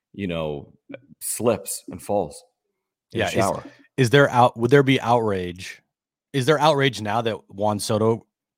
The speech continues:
Speaker 2: hurt his oblique in a minor league B game?
Speaker 1: Right, right, exactly.
Speaker 2: Like, instead of the W B C. So, and, and then Brandon Nimmo,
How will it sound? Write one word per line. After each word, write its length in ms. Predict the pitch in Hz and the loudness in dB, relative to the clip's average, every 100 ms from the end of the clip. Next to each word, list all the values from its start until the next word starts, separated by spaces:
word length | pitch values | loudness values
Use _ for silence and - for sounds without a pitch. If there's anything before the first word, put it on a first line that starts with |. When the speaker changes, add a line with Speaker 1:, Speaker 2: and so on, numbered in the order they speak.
| _ - | _ -4
Speaker 2:
hurt 200 | 123 117 | 0 0
his 140 | 107 | 0
oblique 340 | 98 90 104 | -2 -4 -6
in 60 | 104 | -4
a 180 | 87 76 _ _ - | -6 -8 _ _ -10
minor 280 | 95 95 101 | -6 -6 -6
league 220 | 98 85 | -6 -8
B 160 | 85 | -10
game? 220 | 90 110 120 | -4 -4 -4
Speaker 1:
Right, 100 | - - - - | -8 -18 -20 -6
right, 260 | 110 73 - _ - | -6 -6 -10 _ -14
exactly. 460 | 95 95 92 80 73 _ _ - | -6 -4 -4 -8 -12 _ _ -4
Speaker 2:
Like, 200 | 113 113 | -2 -2
instead 360 | 110 - 117 | -6 0 2
of 160 | 113 98 | 2 0
the 80 | 107 | -2
W 260 | 110 104 | -2 -2
B 120 | 98 92 | -4 -6
C. 260 | - 110 | -6 -6
So, 260 | 110 123 110 _ _ _ _ | -4 -2 -4 _ _ _ _
and, 160 | 123 127 | -10 -6
and 140 | 143 | -2
then 280 | 139 135 113 _ | 0 0 -4 _
Brandon 340 | - 131 139 113 | -2 2 2 2
Nimmo, 480 | 131 131 92 107 | 0 2 0 -2